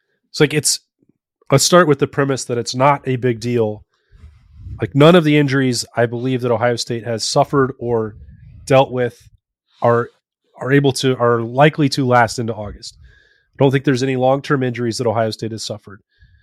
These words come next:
So that being said, does it make it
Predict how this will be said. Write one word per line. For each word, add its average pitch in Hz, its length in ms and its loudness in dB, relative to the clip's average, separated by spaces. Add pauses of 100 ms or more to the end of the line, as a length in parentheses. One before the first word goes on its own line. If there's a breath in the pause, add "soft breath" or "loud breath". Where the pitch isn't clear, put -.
(160)
So 135 500 4 (360)
that 139 280 4
being 135 220 -4
said, 107 400 -10 (1300)
does 143 180 4
it 139 80 0
make 139 240 2
it 139 260 4